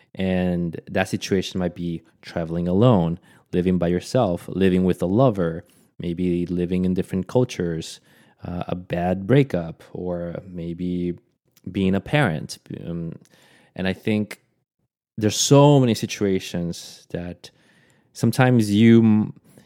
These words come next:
if you don't experience any of it, then it's hard for you to understand how you're going to be in every single boat. And the more you put yourself in those situations, I think the more you realize, "Oh, crap, I, I didn't know I felt this way about this, and this is how I am now." And,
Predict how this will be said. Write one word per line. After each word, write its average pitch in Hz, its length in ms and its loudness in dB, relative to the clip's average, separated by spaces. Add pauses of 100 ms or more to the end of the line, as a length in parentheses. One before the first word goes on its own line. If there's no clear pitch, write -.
if - 160 -4
you 123 60 6
don't 135 200 6
experience 113 580 2
any 135 240 4
of 92 140 2
it, 90 160 4
then 98 140 2
it's 98 180 0
hard 107 300 2
for - 100 -6
you 98 140 0
to - 100 -6
understand 92 420 -4
how 107 220 2
you're 98 300 4
going 92 200 0
to - 120 -10
be 87 240 -4
in 82 180 -4
every 95 240 -2
single 82 380 -6
boat. - 480 -6 (1700)
And 104 160 0
the 104 60 4
more 131 440 8
you 107 240 2
put - 260 -4
yourself 92 640 -2 (120)
in 165 200 2
those 92 140 2
situations, - 800 -6 (300)
I - 80 -8
think 117 240 -2
the 101 60 0
more 101 220 2
you 98 180 -2
realize, 98 440 4
"Oh, 104 140 0
crap, - 360 -6
I, 95 380 -4 (220)
I 95 100 -6
didn't 120 180 -2
know 87 160 -2
I 85 140 -4
felt 87 300 -6
this - 260 -6
way 87 220 -2
about 90 300 -10
this, 90 240 -8
and 87 180 -8
this 85 120 -14
is 90 120 -14
how 92 180 -8
I 92 80 -4
am 95 140 -6
now." 95 320 -2
And, 90 240 -4